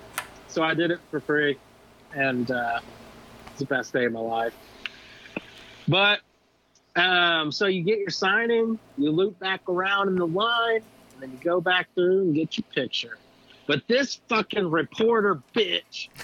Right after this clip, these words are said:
I mean, I'm <laughs> considerate, right? You know, I say a couple words, shake their hands, you know, a little whoop whoop, and, uh,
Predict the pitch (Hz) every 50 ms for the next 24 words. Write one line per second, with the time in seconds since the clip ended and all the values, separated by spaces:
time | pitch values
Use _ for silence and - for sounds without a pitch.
0 | - - 330 - 175 190 202 226 240 240 254 302 330 247 - 220 196 165 - -
1 | - 190 185 165 151 143 131 127 - - 160 170 180 180 180 170 - - 180 185
2 | 190 190 190 185 185 185 185 190 220 214 - - 208 202 190 165 - 190 175 -
3 | - 143 147 175 208 226 226 220 220 214 214 208 196 185 - _ _ _ _ _
4 | _ - - 165 151 - - 131 - - 185 196 190 190 190 185 185 185 185 180
5 | 175 - - - _ _ _ _ _ _ _ _ - 139 139 135 131 131 127 143
6 | 160 156 147 139 156 165 156 139 - 156 185 196 202 196 196 196 208 - _ _
7 | - - _ _ _ _ _ _ - 139 135 139 139 139 135 131 127 139 139 139
8 | 135 135 135 135 131 131 127 127 123 117